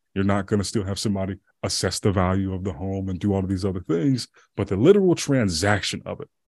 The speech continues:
the fact that, all right, right now in the database somewhere in somebody's bank, Joe owns the house. And then when you sell the house, it gets transferred over to being somebody else's name of ownership.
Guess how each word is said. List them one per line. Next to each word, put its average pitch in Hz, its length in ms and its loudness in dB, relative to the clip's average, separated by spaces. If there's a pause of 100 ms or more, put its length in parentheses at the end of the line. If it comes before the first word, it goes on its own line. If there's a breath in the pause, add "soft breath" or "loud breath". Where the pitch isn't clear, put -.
(340)
the 113 60 -6
fact 110 320 -2
that, 104 120 -4
all 113 140 0
right, 98 180 0
right 123 260 2
now 117 160 4
in 110 60 2
the 107 60 0
database 101 640 0 (240)
somewhere 104 640 2 (120)
in - 60 -16
somebody's 107 460 2
bank, 101 400 -2 (760)
Joe 107 240 4
owns 110 280 2
the 113 80 0
house. 92 440 -4 (600)
And 95 160 0
then 110 100 6
when 107 100 4
you 113 60 2
sell - 220 0
the 110 80 0
house, 98 320 0 (340)
it 101 80 -2
gets 101 180 0
transferred 110 380 2
over 110 140 4
to 113 60 2
being 127 200 6
somebody 139 340 2
else's 156 280 -2
name 98 200 2
of 92 140 -2
ownership. 101 500 -2